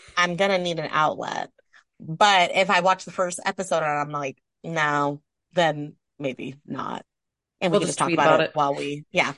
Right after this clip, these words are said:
Speaker 1: we'll just talk. <laughs> We'll just talk our shit. Um, when is that coming out?
Speaker 2: It's set in the spring, so I don't
Speaker 1: Yeah,
Speaker 2: know.
Speaker 1: so who cares?
Speaker 2: Yeah. I, no, I,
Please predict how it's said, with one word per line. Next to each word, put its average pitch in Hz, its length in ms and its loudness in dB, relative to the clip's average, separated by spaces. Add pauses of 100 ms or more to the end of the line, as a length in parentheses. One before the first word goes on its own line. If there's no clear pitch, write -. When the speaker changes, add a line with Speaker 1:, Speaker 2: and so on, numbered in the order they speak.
(140)
Speaker 1:
we'll 185 100 0
just 175 140 -6
talk. - 240 -18 (280)
<laughs> - 220 -14
We'll 233 260 2
just - 140 -6
talk 190 140 -6
our 175 100 2
shit. 147 260 2 (440)
Um, 202 580 6 (160)
when 233 320 0
is 180 220 -4
that 156 240 0 (120)
coming 120 220 -14
out? 110 220 -10 (760)
Speaker 2:
It's 208 200 6
set 208 160 8
in 240 120 6
the 220 120 4
spring, 147 680 0
so 139 440 2 (400)
I 156 80 4
don't 151 120 0
Speaker 1:
Yeah, 143 180 0
Speaker 2:
know. 139 160 -12
Speaker 1:
so 127 320 -12 (100)
who - 100 -10
cares? 131 380 -12 (640)
Speaker 2:
Yeah. 80 240 -2 (180)
I, 208 380 6
no, 202 340 6
I, 170 380 2